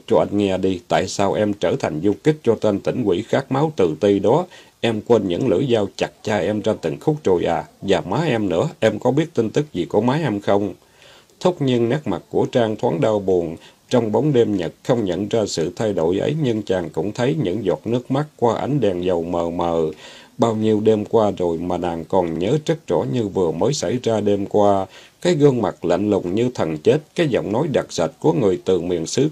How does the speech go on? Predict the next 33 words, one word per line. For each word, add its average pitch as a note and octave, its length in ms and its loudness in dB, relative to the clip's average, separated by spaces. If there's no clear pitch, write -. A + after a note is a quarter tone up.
Quảng A#2+ 300 0
của A2 200 2
Từ F2+ 280 2
Ti A2+ 180 2
luôn A2 300 0
luôn G#2+ 200 4
ám C3+ 240 -4
ảnh A#2+ 240 -4
nàng. E2+ 320 -2
Trang A2+ 260 2
cố C#3+ 220 4
quên A2+ 200 2
đi G2+ 160 4
cái D3 180 0
hình G2 220 -4
ảnh F#2 260 -4
đau G#2+ 240 0
thương G#2+ 220 2
kinh A2 220 0
hoàng F2+ 300 -2
ấy F2 200 0
nên A#2+ 280 -2
ngại F2 160 -4
ngùng F#2+ 340 -2
khi A#2 200 0
phải D#2 160 -4
nhắc A#2+ 300 -6
lại, E2+ 360 0
khơi D3 200 6
lại F2 240 2
nỗi F#2+ 300 0
u C3 220 4
uất D#3+ 140 2